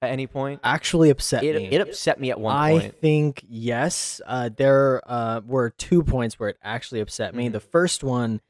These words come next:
Speaker 2: was there is a chase scene where, uh, Bryce Dallas Howard's character Claire's, like, running across rooftops and the
Speaker 1: Mm-hmm.
Speaker 2: Velociraptor's, like, after her.
Speaker 1: Oh my God,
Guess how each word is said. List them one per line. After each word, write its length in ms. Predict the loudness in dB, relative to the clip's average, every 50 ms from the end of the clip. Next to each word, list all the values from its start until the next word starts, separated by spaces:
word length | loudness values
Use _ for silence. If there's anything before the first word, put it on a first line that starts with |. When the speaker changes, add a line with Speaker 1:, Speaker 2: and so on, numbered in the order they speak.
| _ _ _ _
Speaker 2:
was 540 | 0 0 2 2 0 0 -2 -2 -4 -6 -2 0
there 260 | 2 2 4 2 2
is 220 | 0 -2 -4 -4 -4
a 80 | -6
chase 280 | -4 -2 0 0 0 0
scene 360 | -2 -4 -2 -2 -2 -2 -2
where, 420 | 0 0 0 2 2 0 0 -2 -2
uh, 140 | -4 -6 -6
Bryce 300 | -4 -4 -4 -4 -4 -6
Dallas 260 | -4 -4 -4 -6 -6
Howard's 400 | -6 -4 -4 -2 -2 -4 -6 -8
character 420 | -8 -4 -4 -4 -4 -4 -8 -14
Claire's, 540 | -16 -16 -6 -2 0 2 2 2 2 0 -2
like, 120 | -6 -14 -10 -4
running 240 | -2 -2 0 0 -2
across 380 | -2 -4 -4 -6 -6 -6 -6
rooftops 640 | -6 -4 -4 -4 -6 _ -6 -6 -4 -4 -6 -8 -12
and 120 | -10 -8 -6 -6 -6
the 60 | -8
Speaker 1:
Mm-hmm. 100 | -8 -6
Speaker 2:
Velociraptor's, 600 | -4 -4 -4 -4 -6 -8 -8 -8 -10 -14 -16 -18
like, 140 | -18 -18 -14
after 340 | -8 -6 -6 -6 -4 -4 -4 -2
her. 120 | 0 2
Speaker 1:
Oh 240 | 2 4 4 2 2
my 160 | -2 -4 -8 -8
God, 380 | -10 -10 -8 -8 -6 -8 -6